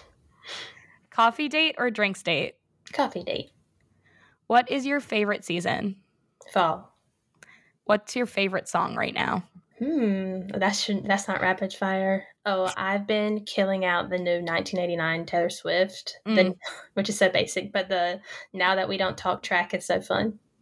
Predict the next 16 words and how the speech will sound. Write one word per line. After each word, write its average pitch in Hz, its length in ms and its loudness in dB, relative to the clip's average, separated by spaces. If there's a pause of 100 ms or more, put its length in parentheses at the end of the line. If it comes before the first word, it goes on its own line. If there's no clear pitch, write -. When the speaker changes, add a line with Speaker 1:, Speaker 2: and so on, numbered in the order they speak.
Speaker 1:
<laughs> 427 80 4 (640)
What 240 260 4
is 247 180 -2
your 269 180 2
drink 202 380 -2
of 190 160 0
choice? - 460 -2 (1120)
Speaker 2:
Um, 277 640 0 (580)
Speaker 1:
It 233 120 -2
can 226 120 2
be 208 140 2
alcoholic, 170 500 0
non-alcoholic. - 680 -2
It 220 40 -10
doesn't 175 180 2
matter. - 300 0